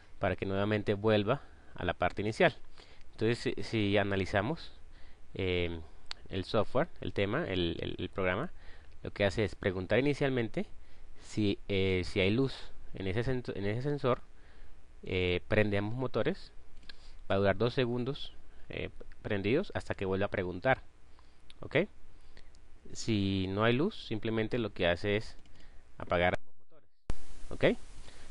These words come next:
Y simplemente, pues, man-, se mantendrán,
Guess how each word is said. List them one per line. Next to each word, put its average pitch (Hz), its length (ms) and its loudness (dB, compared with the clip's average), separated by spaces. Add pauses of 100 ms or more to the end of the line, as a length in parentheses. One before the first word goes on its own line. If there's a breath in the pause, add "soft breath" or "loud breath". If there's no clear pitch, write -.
(800 loud breath)
Y 170 240 8
simplemente, 104 420 4
pues, 90 280 -2
man-, 87 220 0
se - 100 -2
mantendrán, 87 600 2